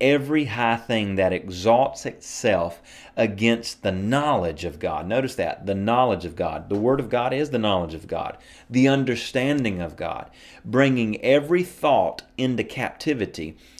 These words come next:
to the obedience of Christ. The word of God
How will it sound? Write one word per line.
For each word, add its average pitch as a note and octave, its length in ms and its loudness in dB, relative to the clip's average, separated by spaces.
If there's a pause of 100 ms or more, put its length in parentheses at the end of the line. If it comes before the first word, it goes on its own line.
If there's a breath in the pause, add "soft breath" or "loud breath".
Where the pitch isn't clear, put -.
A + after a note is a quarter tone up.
(120)
to D3+ 140 6
the A#2 240 4
obedience D3 1000 2 (400 soft breath)
of A#2+ 160 0
Christ. - 720 -4 (640 loud breath)
The C3 140 6
word D3 360 6
of A#2+ 200 -2
God C3 420 4